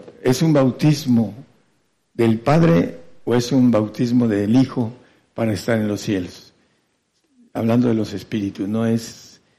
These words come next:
se podrán bautizar muchos, eh, aparentemente en, en Cristo, pero el hecho es que sea el Espíritu del Señor que los bautice, en la cuestión interior de, del hombre.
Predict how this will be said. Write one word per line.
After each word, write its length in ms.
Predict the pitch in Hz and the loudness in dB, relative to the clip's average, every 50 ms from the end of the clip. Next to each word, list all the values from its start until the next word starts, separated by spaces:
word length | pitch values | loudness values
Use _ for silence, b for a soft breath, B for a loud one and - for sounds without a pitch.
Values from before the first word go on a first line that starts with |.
| _ _ _ | _ _ _
se 140 | _ - 117 | _ -8 -6
podrán 460 | 117 117 113 131 143 143 147 147 139 | -4 -2 0 2 4 4 4 4 4
bautizar 480 | 131 123 113 - 117 107 - 135 135 139 | 4 2 0 -2 -4 -2 -2 0 0 0
muchos, 720 | 139 139 143 139 - - 123 117 92 - - - - _ _ _ _ _ _ _ _ _ _ _ _ _ _ _ _ _ _ _ _ _ _ _ _ _ _ - | 2 0 0 -2 -2 -6 -10 -10 -10 -14 -18 -20 -20 _ _ _ _ _ _ _ _ _ _ _ _ _ _ _ _ _ _ _ _ _ _ _ _ _ _ -8
eh, 1080 | 107 107 104 101 101 98 98 98 95 95 95 95 92 92 92 92 98 104 98 101 - - _ _ - - | -6 -4 -4 -2 -4 -4 -4 -4 -6 -6 -6 -6 -6 -6 -6 -8 -8 -10 -12 -14 -16 -18 _ _ -16 -16
aparentemente 720 | 110 107 117 113 113 117 117 123 110 117 117 110 - 110 | -12 -8 -6 -4 -4 -2 -2 -2 0 0 0 0 -2 -2
en, 300 | 104 110 107 - 92 104 | -2 -4 -6 -6 -8 -10
en 140 | 104 101 | -10 -12
Cristo, 540 | - - 127 139 147 - - - - - - - _ _ _ _ _ _ _ _ _ _ _ _ _ _ _ _ _ | -10 -4 0 0 0 0 -2 -8 -16 -18 -20 -20 _ _ _ _ _ _ _ _ _ _ _ _ _ _ _ _ _
pero 300 | - 120 117 107 107 110 | -2 -2 0 0 0 0
el 160 | 110 107 110 | 0 2 2
hecho 300 | 117 120 - - 147 139 | 2 0 0 -2 -2 0
es 560 | 135 139 151 156 - - - - - - _ _ _ _ _ _ _ _ _ | 0 0 -2 -4 -6 -12 -20 -20 -20 -20 _ _ _ _ _ _ _ _ _
que 120 | _ 104 98 | _ -6 -6
sea 540 | - - 117 123 127 127 131 131 135 151 - - _ _ _ _ _ _ _ _ | -4 -2 0 0 2 2 2 0 -2 -4 -8 -14 _ _ _ _ _ _ _ _
el 220 | - - 110 107 104 | -8 -4 -2 0 -2
Espíritu 500 | 101 - - - - 139 160 156 - 143 | -2 -4 -6 -4 -2 -2 -2 0 0 -2
del 80 | 113 | -4
Señor 280 | - - 127 120 127 123 | -2 -2 -4 -4 -4 -4
que 80 | - 123 | -4 -6
los 160 | 117 104 - | -6 -6 -8
bautice, 500 | - 98 98 - - 160 - - - - _ _ _ _ _ _ _ _ _ _ _ _ _ _ _ _ _ _ _ _ _ _ _ _ _ _ _ _ | -12 -14 -14 -12 -12 -12 -12 -12 -16 -20 _ _ _ _ _ _ _ _ _ _ _ _ _ _ _ _ _ _ _ _ _ _ _ _ _ _ _ _
en 80 | 101 | -8
la 80 | 98 98 | -8 -6
cuestión 360 | - 107 95 - - 113 113 | -6 -8 -8 -6 -4 -2 0
interior 500 | 117 120 113 - 107 101 107 107 110 117 110 | 0 0 0 0 -4 -4 -4 -4 -4 -4 -4
de, 360 | 110 107 95 92 110 120 - | -4 -6 -6 -8 -12 -16 -14
del 200 | - 92 98 110 | -12 -8 -6 -4
hombre. 260 | 143 147 135 - - | -4 -4 -4 -6 -8